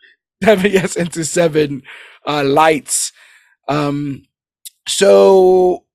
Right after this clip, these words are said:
on their own, the seven lights are unable to harm the Black Lanterns, but when combined with green light, uh, it'll be able to weaken the Black Lanterns and leave them vulnerable.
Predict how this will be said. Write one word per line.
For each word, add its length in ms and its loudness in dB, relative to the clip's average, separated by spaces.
on 200 2
their 140 6
own, 260 0
the 60 -8
seven 320 -2
lights 280 -2
are 160 -4
unable 300 -8
to 80 -4
harm 360 -4
the 80 -10
Black 280 -8
Lanterns, 360 -4
but 120 -8
when 140 -8
combined 560 -2
with 160 -8
green 220 -4
light, 340 -2
uh, 200 -4
it'll 140 -2
be 140 -2
able 140 -6
to 80 -4
weaken 240 -4
the 80 -6
Black 240 -4
Lanterns 360 -8
and 200 -10
leave 420 -8
them 280 -8
vulnerable. 920 -12